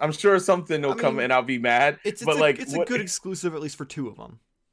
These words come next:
Speaker 2: because two
Speaker 1: Yeah,
Speaker 2: of 'em are
Speaker 1: yeah,
Speaker 2: black and
Speaker 1: for
Speaker 2: white.
Speaker 1: sure.
Speaker 2: So if you have the old black and white Mirage Turtles,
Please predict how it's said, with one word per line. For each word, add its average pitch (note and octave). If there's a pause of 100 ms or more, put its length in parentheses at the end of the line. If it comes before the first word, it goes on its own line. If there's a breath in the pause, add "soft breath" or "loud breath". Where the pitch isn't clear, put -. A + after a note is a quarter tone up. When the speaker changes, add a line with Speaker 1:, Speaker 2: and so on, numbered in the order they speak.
Speaker 2:
because C#3
two B3+
Speaker 1:
Yeah, -
Speaker 2:
of A2+
'em -
are D3
Speaker 1:
yeah, B2
Speaker 2:
black D3+
and -
Speaker 1:
for C3+
Speaker 2:
white. C3+
Speaker 1:
sure. G3
Speaker 2:
So D#3
if D3
you F3+
have C#3
the C3+
old B2+
black B2
and B2
white A2+
Mirage G#2+
Turtles, C#3+